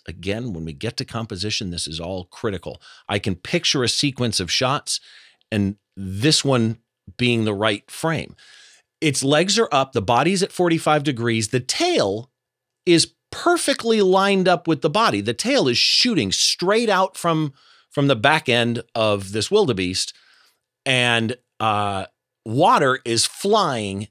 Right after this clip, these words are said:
as it's kicking out of the water. And its eyes are so wide open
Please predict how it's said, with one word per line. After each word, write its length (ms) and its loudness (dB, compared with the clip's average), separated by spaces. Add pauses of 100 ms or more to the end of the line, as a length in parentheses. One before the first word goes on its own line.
(200)
as 180 0
it's 200 -2
kicking 560 0 (100)
out 200 2
of 120 0
the 80 0
water. 440 0
And 120 0
its 160 0 (100)
eyes 640 2 (580)
are 160 2
so 440 4
wide 400 4
open 420 0